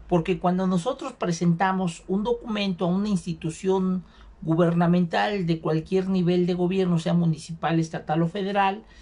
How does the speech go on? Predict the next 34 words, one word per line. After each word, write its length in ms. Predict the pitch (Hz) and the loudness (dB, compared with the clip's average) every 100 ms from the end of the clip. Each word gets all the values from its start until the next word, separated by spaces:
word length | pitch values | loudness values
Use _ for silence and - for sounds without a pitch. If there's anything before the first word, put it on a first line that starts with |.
| - - | -20 -8
pues 120 | - 196 | -4 -2
debe 260 | 262 269 247 | 2 0 0
de 260 | 185 175 | 0 2
recaer 440 | 180 180 208 220 220 | 2 -2 -2 -2 -2
una 220 | 226 214 | -2 -2
respuesta 800 | 180 165 - 226 214 - 160 151 - - - | -2 -4 -4 -2 -2 -4 -10 -10 -20 -20 -14
a 100 | - | -6
los 220 | 156 165 160 | 0 0 0
diez 260 | 202 196 | -4 -4
días 540 | 190 196 190 160 - - _ | -4 -4 -4 -6 -10 -20 _
hábiles 520 | - 185 185 170 156 - | -4 0 0 0 -4 -6
posteriores, 760 | 165 160 180 131 156 165 - - - - - - | -6 -4 -4 -2 -2 -4 -6 -20 -20 -20 -12 -4
y 100 | 214 | -4
eso 380 | 196 220 202 | -2 -2 0
lo 120 | 170 160 | 2 0
fundamos 560 | 180 170 190 190 165 | 0 2 2 2 -2
en 140 | 160 151 | -4 -6
el 140 | 147 | -6
artículo 500 | 151 180 165 175 165 | -8 -8 -2 0 0
octavo 540 | - - 170 156 - - - - - - | -2 -2 -2 -2 -6 -12 -20 -20 -20 -10
constitucional 960 | 151 - - - 160 175 196 202 214 | -10 -10 -16 -14 -6 -2 0 0 -4
y 180 | - 160 | -8 -6
en 100 | 151 | -4
el 80 | 151 | -6
ciento 420 | - 170 165 165 | 0 0 0 -4
treinta 340 | 139 131 139 135 | -6 -10 -8 -2
y 120 | 160 | 0
ocho 260 | 175 165 | -2 -4
de 100 | 160 | -8
la 140 | 175 - | -8 -10
Constitución 720 | 127 - 165 - - 147 147 | -12 -12 -16 -16 -14 -10 -8
de 80 | 160 | -6
Puebla. 480 | - 220 180 160 - - - - - | -2 -2 -2 -6 -12 -20 -20 -20 -4
Bueno, 220 | 240 233 | 0 2